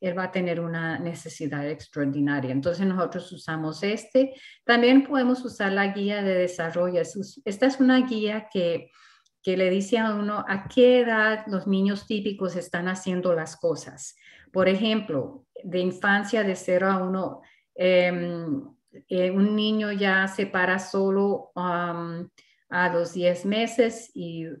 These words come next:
diez, de diez a doce meses, camina a los quince meses sin ayuda, corre a los dieciocho meses. Si su niño no está haciendo esto, es que de pronto hay,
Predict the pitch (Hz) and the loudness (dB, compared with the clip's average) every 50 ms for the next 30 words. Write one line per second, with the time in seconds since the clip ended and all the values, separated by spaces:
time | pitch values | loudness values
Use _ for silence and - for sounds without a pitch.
0 | - _ _ - 165 - 185 185 190 - - - - - 151 165 165 160 170 175 | -18 _ _ -12 -6 -4 -4 -4 -4 -4 -8 -10 -10 -8 0 0 0 2 2 0
1 | 180 175 180 - 175 170 170 165 170 - 170 165 175 190 202 220 220 - 233 220 | 0 0 0 -2 -4 -2 -4 -4 -6 -6 -6 -4 -4 -2 -2 -4 -2 -2 -4 -4
2 | 220 220 - 185 180 180 180 180 180 185 190 190 190 - - - 160 165 165 - | -4 -4 -6 -4 -4 -4 -4 -2 -2 -2 -2 -2 -4 -6 -8 -6 -4 -4 -4 -6
3 | - - 202 208 220 214 - 240 214 202 202 196 196 - 208 196 202 - 180 170 | -8 -8 -4 -4 -4 -2 0 -2 -2 0 -2 -4 -4 -4 -6 -6 -6 -8 -8 -6
4 | 165 165 165 160 170 196 226 220 214 220 220 214 220 - - 202 202 196 196 196 | -6 -6 -6 -4 -2 -2 0 0 0 -2 -2 -4 -6 -4 -2 -2 0 0 0 0
5 | 190 185 180 175 170 165 - - 175 170 170 - 185 175 190 208 214 202 165 160 | 0 -2 -2 -4 -4 -8 -8 -6 -6 -4 -4 -4 -4 -2 -2 -2 -2 -2 -6 -8
6 | 160 - - _ - - - - - - - 233 214 208 226 220 214 220 240 254 | -8 -10 -16 _ -20 -20 -20 -20 -18 -4 -2 -2 -2 0 0 0 2 4 8 10
7 | 269 269 269 254 240 240 247 - - 220 196 - - 208 196 196 180 170 170 180 | 10 10 10 8 6 4 0 -4 -8 -8 -8 -6 -4 0 0 2 2 4 4 4
8 | 185 214 220 - - - 170 165 - - _ - 175 175 180 180 175 170 175 - | 4 2 0 -4 -6 -4 -4 -4 -6 -8 _ -2 -2 -2 0 0 -2 -2 -2 -2
9 | 175 175 180 180 - 208 202 202 - - 175 175 180 175 180 185 196 196 - - | -2 -2 -2 -4 -4 -4 -4 -4 -4 -2 0 0 2 0 0 -2 -4 -6 -8 -14